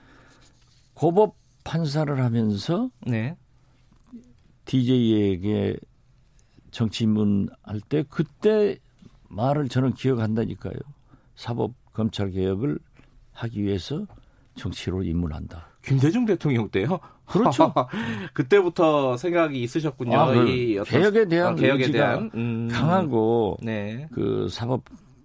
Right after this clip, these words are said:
Speaker 1: 검찰에 대해서 자기가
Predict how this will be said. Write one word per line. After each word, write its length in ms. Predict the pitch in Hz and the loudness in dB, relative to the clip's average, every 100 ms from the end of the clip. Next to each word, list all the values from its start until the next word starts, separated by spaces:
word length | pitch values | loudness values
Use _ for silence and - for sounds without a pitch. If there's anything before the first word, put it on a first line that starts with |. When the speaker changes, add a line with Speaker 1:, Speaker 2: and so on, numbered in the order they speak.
| _ - | _ -6
Speaker 1:
검찰에 1300 | 113 104 113 110 104 98 104 101 101 95 92 87 92 | -6 -4 -2 -2 -2 -2 -4 -6 -6 -8 -8 -6 -6
대해서 480 | 90 87 85 - - - 123 202 - _ _ _ _ | -2 -4 -4 -8 -10 -10 -10 -12 -14 _ _ _ _
자기가 600 | - 101 104 110 117 110 | -8 -6 -2 0 0 -2